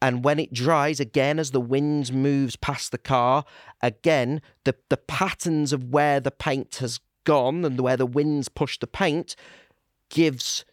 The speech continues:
the team's understanding to the airflow and the characteristics of the car. So those, the, the rakes and the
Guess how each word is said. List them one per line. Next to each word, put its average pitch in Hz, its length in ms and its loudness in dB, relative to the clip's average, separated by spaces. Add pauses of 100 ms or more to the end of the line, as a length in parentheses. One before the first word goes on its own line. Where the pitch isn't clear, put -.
the 131 100 0
team's 139 540 -2
understanding 127 840 -2
to 131 120 -6
the - 160 -8
airflow 127 480 2
and 123 80 -4
the 120 40 -4
characteristics 123 680 -2
of 110 60 -10
the - 60 -8
car. 101 440 0 (180)
So 120 160 0
those, 131 360 2
the, 127 100 2
the 120 180 -2
rakes 135 540 -2
and 131 180 0
the 127 80 0